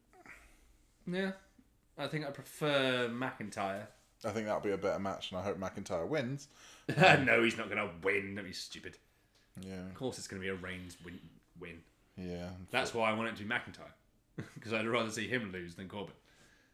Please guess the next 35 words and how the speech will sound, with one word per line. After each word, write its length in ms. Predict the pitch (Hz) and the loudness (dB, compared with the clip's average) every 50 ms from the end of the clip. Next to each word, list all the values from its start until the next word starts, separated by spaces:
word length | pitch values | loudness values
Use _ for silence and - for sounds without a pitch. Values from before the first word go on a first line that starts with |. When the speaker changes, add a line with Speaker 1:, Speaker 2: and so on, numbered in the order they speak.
| _ _ - - | _ _ -10 -6
Speaker 2:
Oh, 80 | 151 160 | -2 -2
really? 220 | 170 180 185 151 | 0 0 0 -2
Speaker 1:
Uh, 140 | 123 92 95 - | -4 -4 -6 -2
yeah, 140 | 107 123 117 | 0 2 4
Speaker 2:
Okay. 80 | 107 120 | 6 6
Speaker 1:
I'm 100 | 127 147 | 6 6
in, 160 | 160 160 156 | 4 4 4
I'm 180 | 165 190 208 202 | 4 4 4 4
one 100 | 202 190 | 6 6
of 60 | 190 | 6
those 140 | 180 165 170 | 6 6 6
rare 240 | 180 196 196 196 | 6 6 8 8
ones 280 | 151 123 117 127 131 127 | 6 4 2 0 -2 -2
who 140 | 131 143 156 | -2 0 2
actually 380 | 165 220 254 - - 170 165 | 2 2 0 0 -2 -2 -2
enjoys 500 | 165 165 151 165 180 165 117 98 101 - | -2 -2 -2 0 0 2 2 0 0 -2
the 80 | - 117 | -4 -6
work 320 | 120 139 123 98 95 - | -4 -4 -4 -4 -4 -6
of 100 | 127 117 | -10 -8
the 80 | - 135 | -6 -4
Lone 220 | 131 139 135 135 | -4 -4 -4 -6
Wolf. 140 | 135 123 - - _ _ _ _ _ _ _ _ _ - | -6 -8 -10 -12 _ _ _ _ _ _ _ _ _ 6
Speaker 2:
Oh, 160 | - 190 190 180 | 8 10 10 10
no, 160 | 185 208 175 165 | 10 8 6 6
I, 100 | 165 - 80 113 | 6 4 2 2
don't 120 | 143 151 | 0 0
get 80 | 139 120 | 2 2
me 60 | 113 | 2
wrong. 140 | 123 131 113 | 4 4 6
I 120 | 101 113 | 6 6
love 260 | 113 98 98 117 120 98 | 6 6 6 4 4 4
the 60 | 92 90 | 2 2
Lone 180 | 90 90 90 | 2 2 2
Wolf. 240 | 90 95 101 85 - - - - - - - - - - - - _ | 4 2 2 2 0 -6 -18 -20 -20 -20 -20 -20 -20 -20 -20 -10 _
Um, 280 | - 98 95 98 95 | -2 0 0 0 -2